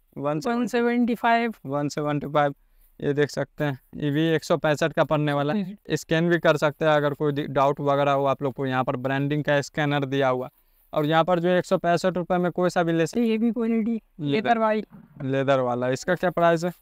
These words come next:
Speaker 2: इसका है तीन सौ बीस रुपये।
Speaker 1: सकते हैं। ये जो है रेड वाला, इसका क्या प्राइस पड़ने
Speaker 2: ये वो,
Speaker 1: अच्छा।
Speaker 2: एक सौ सत्तर रुपये।
Speaker 1: इससे ऊपर जाते तो वो वाला का क्या प्राइस पड़ने वाला?
Speaker 2: वो,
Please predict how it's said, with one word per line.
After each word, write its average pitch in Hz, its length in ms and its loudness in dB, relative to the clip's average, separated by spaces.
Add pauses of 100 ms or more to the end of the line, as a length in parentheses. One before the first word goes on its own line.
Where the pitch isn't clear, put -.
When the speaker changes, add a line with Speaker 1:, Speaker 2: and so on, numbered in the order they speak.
(120)
Speaker 2:
इसका 247 280 -2
है 277 80 4
तीन 262 300 0
सौ 254 120 -2
बीस 226 220 -4
रुपये। 208 340 -8
Speaker 1:
सकते 170 220 0
हैं। 170 80 4
ये 196 100 4
जो 208 120 2
है 208 120 6
रेड 190 200 2
वाला, 196 220 4
इसका 196 260 2
क्या 196 160 4
प्राइस 190 280 2
पड़ने 190 320 2
Speaker 2:
ये 220 120 -2
वो, 220 160 -4 (180)
Speaker 1:
अच्छा। 165 300 0
Speaker 2:
एक 135 60 0
सौ 294 100 0
सत्तर 294 380 2
रुपये। 226 320 0
Speaker 1:
इससे 220 180 0
ऊपर 214 300 4
जाते 220 260 4
तो 214 180 0
वो 208 180 0
वाला 214 240 2
का 202 100 -4
क्या 208 180 0
प्राइस 196 260 2
पड़ने 190 220 -2
वाला? 185 160 0
Speaker 2:
वो, 302 100 4